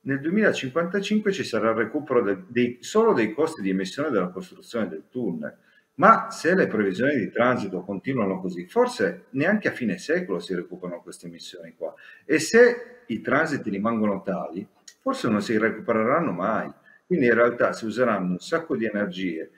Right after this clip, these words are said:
si produrrà un sacco di emissioni di C O due, le stesse che producono,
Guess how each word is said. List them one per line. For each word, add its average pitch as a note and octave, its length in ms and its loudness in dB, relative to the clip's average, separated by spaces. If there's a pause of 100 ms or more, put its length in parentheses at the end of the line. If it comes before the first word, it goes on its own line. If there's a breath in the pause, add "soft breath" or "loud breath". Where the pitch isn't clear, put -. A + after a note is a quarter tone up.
(180 soft breath)
si - 160 -8
produrrà A2+ 640 0
un F#2+ 120 -6
sacco D3+ 400 0
di G2 120 -4
emissioni F#2+ 920 -4
di E2 80 -16
C - 180 -12
O F2 100 -6
due, F#2+ 260 -4
le - 100 -14
stesse A2+ 400 -6
che F2 80 -18
producono, F2+ 640 -10